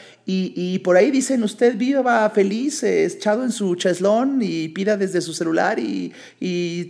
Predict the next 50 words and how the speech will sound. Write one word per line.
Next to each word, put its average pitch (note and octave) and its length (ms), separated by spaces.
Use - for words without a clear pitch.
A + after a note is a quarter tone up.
comerá F3+ 300
en G3 80
un G3+ 80
momento". G3+ 400
Bueno, A2 300
ahí C#3+ 300
me C3+ 160
tienes C#3 520
a G#2+ 140
mí E3+ 320
bajando C3+ 580
la A2+ 120
aplicación C#3 760
y G3 160
he G#3 60
de G#3+ 100
confesar A3 580
que, F3 140
bueno, C3+ 240
mi A#2+ 160
vida, E3+ 240
Alejandro D3+ 380
Ariza, C#3 420
por B2+ 160
el A#2+ 160
estilo G3 500
de G3+ 140
vida C3 220
y C#3 60
por B2+ 180
el G#2+ 100
tipo F#3 240
de G#3 80
vida D#3 220
y E3 40
por C#3 160
el A2 100
tipo F#3+ 200
de G#3 60
persona F3 420
en E3 60
que A#2 220
yo D#3 180
decidí F#3+ 420
convertirme D#3+ 840
en C3 260
mi F#3+ 100
existencia F#3+ 720
como D#3+ 220
humano, A#2 400